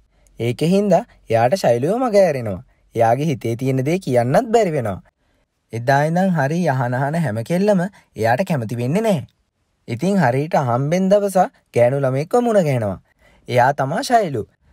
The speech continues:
හැබැයි මේ දෙන්නගෙන් කවුරුත් දන්නේ නැහැ ඒ දෙන්න පොඩි කාලේ ඉඳපු දෙන්න කියලා. ඉතින් මේ දෙන්න ටික දවසක් ආශ්‍රය කරනකොට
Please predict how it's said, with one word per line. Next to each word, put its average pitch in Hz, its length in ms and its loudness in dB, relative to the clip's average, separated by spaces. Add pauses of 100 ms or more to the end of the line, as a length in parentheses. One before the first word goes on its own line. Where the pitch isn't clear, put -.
(200)
හැබැයි 143 320 2
මේ 120 140 -2
දෙන්නගෙන් 135 420 -2
කවුරුත් 113 400 -2
දන්නේ 170 300 2
නැහැ 196 120 2 (280)
ඒ 113 140 -2
දෙන්න 135 280 0
පොඩි 147 220 -2
කාලේ 123 300 0
ඉඳපු 131 200 0
දෙන්න 226 240 2
කියලා. 113 340 -6 (440)
ඉතින් 156 340 -2
මේ 120 200 2
දෙන්න 123 220 0
ටික 156 280 0
දවසක් 117 420 0
ආශ්‍රය 107 400 0
කරනකොට 185 480 0